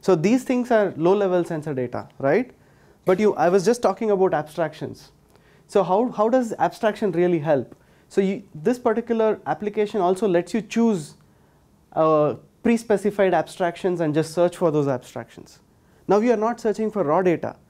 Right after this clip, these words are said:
but you're searching for abstractions. The abstractions are derived from raw data. You can always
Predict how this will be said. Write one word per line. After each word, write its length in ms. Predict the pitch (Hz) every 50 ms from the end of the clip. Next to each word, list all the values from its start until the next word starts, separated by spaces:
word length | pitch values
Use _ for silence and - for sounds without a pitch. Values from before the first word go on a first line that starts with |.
| _ _ _ - -
but 100 | 160 160
you're 80 | 165
searching 320 | 160 - 175 170 185 180 165
for 120 | 175 151
abstractions. 680 | 139 135 - - - 131 120 - - - - - - _ _ _ _ _ _ _ _ _ _ _
The 80 | - 147
abstractions 560 | 143 165 165 - 254 240 240 - 277 269 254
are 100 | 254 226
derived 300 | 185 190 190 202 214 208
from 180 | - 208 180 165
raw 140 | 165 160 160
data. 260 | 160 151 143 143 135
You 80 | 143
can 140 | 147 147 165
always 500 | 156 160 160 170 185 190 190 185 - -